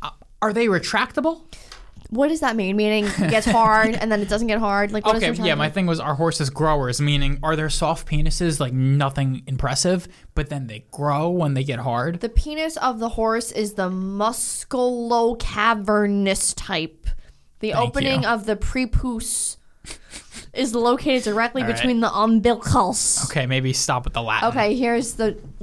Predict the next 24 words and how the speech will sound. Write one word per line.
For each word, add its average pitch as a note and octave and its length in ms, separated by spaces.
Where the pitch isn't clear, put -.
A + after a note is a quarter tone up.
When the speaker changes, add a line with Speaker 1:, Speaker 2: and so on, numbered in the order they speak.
Speaker 2:
oh B3+ 480
my A#3 300
Speaker 1:
Let A#3 180
me F#3+ 60
Speaker 2:
God. F#3+ 80
Speaker 1:
see. F#3+ 140
Speaker 2:
There A3 160
is A3+ 100
a A3 80
horse. G3+ 220
Do G#3 180
you B3 80
wanna A#3 180
see A3+ 60
the A3+ 60
horse G#3 220
penis? A3+ 140
Speaker 1:
Yeah, F3+ 220
I - 60
Speaker 2:
There's - 120
Speaker 1:
do. - 80
Speaker 2:
a - 40
horse G#3+ 300
penis. F#3+ 580